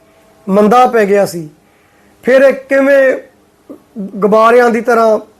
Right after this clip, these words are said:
ਉੱਡ ਕੇ ਬਾਹਰ ਆਏ, ਫਿਰ ਕਿਵੇਂ ਜਗਦੇਵ ਸਿੰਘ ਜੱਸੋਵਾਲ ਵਰਗੇ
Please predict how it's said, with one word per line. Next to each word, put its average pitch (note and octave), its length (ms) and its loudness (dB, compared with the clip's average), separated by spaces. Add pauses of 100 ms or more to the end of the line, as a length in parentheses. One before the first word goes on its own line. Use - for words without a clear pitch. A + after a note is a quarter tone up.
(340)
ਉੱਡ A3+ 180 -2
ਕੇ A3+ 160 0
ਬਾਹਰ A3 280 2
ਆਏ, G#3 220 0
ਫਿਰ G3+ 140 -4
ਕਿਵੇਂ A3 320 -2
ਜਗਦੇਵ G3+ 400 -2
ਸਿੰਘ G#3+ 200 -2
ਜੱਸੋਵਾਲ G3+ 520 0
ਵਰਗੇ G3 440 0